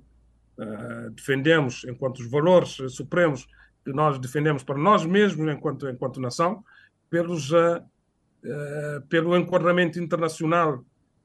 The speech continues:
ah, de, bom, na própria Carta das, das Nações, das Nações Unidas,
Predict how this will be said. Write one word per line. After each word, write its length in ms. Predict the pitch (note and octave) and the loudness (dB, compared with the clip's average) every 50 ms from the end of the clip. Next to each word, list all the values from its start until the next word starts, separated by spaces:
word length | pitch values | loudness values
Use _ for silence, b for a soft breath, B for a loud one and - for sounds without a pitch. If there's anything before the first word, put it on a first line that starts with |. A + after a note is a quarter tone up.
| _ - | _ -14
ah, 720 | A#2+ B2 C3+ C#3 C#3 C#3 C3+ C3+ C3+ C3+ C3+ C3+ C3 C3 C3 C3+ C3 A#2+ B2+ B2+ B2 B2 B2+ - _ _ _ _ - | -12 -10 -10 -8 -8 -8 -8 -8 -8 -8 -8 -10 -10 -10 -10 -10 -10 -10 -12 -12 -14 -16 -20 -20 _ _ _ _ -8
de, 460 | C3+ C#3 C#3+ C#3+ C3+ C#3 - - - - _ _ _ _ _ _ _ _ _ _ _ - | -6 -4 -4 -2 -4 -4 -6 -10 -16 -20 _ _ _ _ _ _ _ _ _ _ _ -6
bom, 120 | D#3+ C#3+ | -4 -2
na 100 | C3 B2+ | -2 -2
própria 400 | B2+ - - - E3 D3+ D3+ D#3+ | -4 -6 -2 0 0 2 2 0
Carta 260 | - E3+ D3+ D3 D3+ D3 | 2 2 0 0 0 -4
das, 160 | C#3 C3+ B2 | -4 -4 -6
das 220 | B2 C3 C#3 B2 | -4 -6 -6 -6
Nações, 400 | C3 C3 B2+ - C3+ A#2+ A2+ A2 | -6 -8 -6 -4 -6 -6 -6 -6
das 160 | A2+ B2+ B2 | -8 -8 -8
Nações 340 | C3+ C#3+ D3+ E3+ F3 F3 F3+ | -8 -10 -6 -4 -4 -4 -2
Unidas, 440 | G#3 A#3+ A#3+ G3+ G3+ A3+ B3+ A#3+ - | 0 2 4 4 6 4 2 0 -2